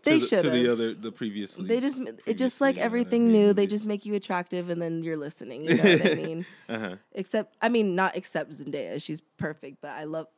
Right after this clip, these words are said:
Speaker 1: I've,
Speaker 2: Mm-hmm.
Speaker 1: I love Zendaya. I love who, her character in this.
Speaker 2: I
Speaker 1: She's
Speaker 2: feel like she could, like, I don't, I mean,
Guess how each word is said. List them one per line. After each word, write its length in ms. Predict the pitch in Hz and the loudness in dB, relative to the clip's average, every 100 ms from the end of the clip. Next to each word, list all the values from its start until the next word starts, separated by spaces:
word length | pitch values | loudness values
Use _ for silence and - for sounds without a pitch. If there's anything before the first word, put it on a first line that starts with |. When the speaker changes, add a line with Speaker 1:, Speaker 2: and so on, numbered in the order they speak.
| - | -8
Speaker 1:
I've, 200 | 208 - 120 | -8 -8 -10
Speaker 2:
Mm-hmm. 260 | 110 101 104 _ _ _ - | -8 -10 -12 _ _ _ -14
Speaker 1:
I 40 | |
love 220 | 165 151 175 | -12 -12 -10
Zendaya. 460 | 170 165 160 160 - | -10 -8 -6 -8 -4
I 80 | 190 | 2
love 280 | 190 190 | 4 4
who, 180 | 196 190 - | 2 -2 -2
her 160 | 175 170 | -4 -4
character 540 | - 160 160 - 160 | -4 -4 -4 -2 -2
in 140 | 160 165 | -2 -2
this. 500 | 160 165 - - - - - | -2 -2 -6 -16 -18 -20 -12
Speaker 2:
I 100 | 240 | -6
Speaker 1:
She's 140 | 277 269 | -2 -2
Speaker 2:
feel 120 | 262 | 0
like 340 | 240 226 - - | -2 -4 -6 -16
she 200 | - 208 | -12 -10
could, 180 | 208 - | -10 -8
like, 280 | 165 160 - | -6 -6 -6
I 80 | 170 | -6
don't, 240 | 208 208 - | -6 -6 -6
I 60 | |
mean, 340 | 165 156 127 | -4 -4 -6